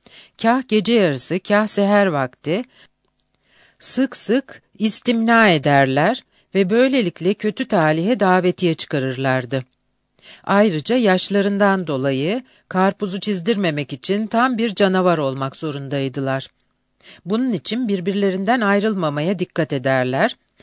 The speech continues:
Hatta para denkleştirerek aldıkları kocaman bir battaniyenin altında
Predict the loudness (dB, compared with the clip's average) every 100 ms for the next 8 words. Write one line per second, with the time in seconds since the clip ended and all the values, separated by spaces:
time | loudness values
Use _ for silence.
0 | -20 -8 -6 0 0 2 2 2 2 0
1 | 0 -2 -2 -2 -2 0 0 0 0 2
2 | 2 -2 -4 -2 -2 -2 0 0 0 -2
3 | -4 -2 -2 -2 -2 -2 -2 -4 -4 -2
4 | -2 -2 -4 -10 -4 -2 -2